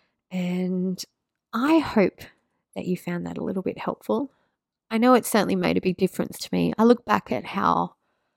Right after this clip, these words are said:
my businesses have changed over the years. And I don't know if you know my story, but I started my first business, Beautifully Organised, in two thousand and eleven-ish. <laughs> Could be two thousand and twelve. And I burnt out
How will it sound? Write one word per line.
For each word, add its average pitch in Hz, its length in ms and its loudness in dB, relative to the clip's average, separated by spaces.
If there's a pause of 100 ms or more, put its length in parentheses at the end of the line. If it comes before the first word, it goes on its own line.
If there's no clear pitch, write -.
(340)
my 214 140 -4
businesses 190 560 -6
have 180 100 -10
changed 175 440 -8
over 175 200 -6
the 175 100 -10
years. 170 500 -8 (280)
And 175 320 -6
I 262 100 6
don't 294 160 6
know 254 100 2
if 233 160 -4
you 226 60 -2
know 226 140 -4
my 220 120 -2
story, 208 460 -4
but - 220 -12 (160)
I 208 100 -6
started 202 320 -2
my 190 140 -4
first 180 360 -4
business, - 360 -8
Beautifully 185 420 -4
Organised, 170 500 -4
in 180 100 -6
two 185 140 -6
thousand 165 400 -4
and 165 140 -6
eleven-ish. - 1600 -8
<laughs> - 340 0
Could - 180 -8
be 233 100 -6
two - 160 -6
thousand - 340 -4
and 208 120 -8
twelve. 208 460 -6 (1200)
And 220 80 2
I 220 100 8
burnt 214 320 2
out 185 260 -2